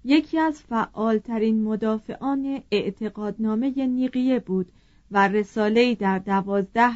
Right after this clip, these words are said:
بخش برای ایضاح تثلیث نوشت.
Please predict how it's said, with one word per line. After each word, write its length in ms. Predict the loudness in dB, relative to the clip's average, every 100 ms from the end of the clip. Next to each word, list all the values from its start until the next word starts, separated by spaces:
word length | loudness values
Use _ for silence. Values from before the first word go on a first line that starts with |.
| 0
بخش 380 | 2 2 0 -12 -20 -20 0
برای 520 | 4 4 4 2 0
ایضاح 680 | -2 -4 -2 0 0 0 -4
تثلیث 640 | -6 -10 -10 -4 4 4 2
نوشت. 560 | -2 0 2 0 0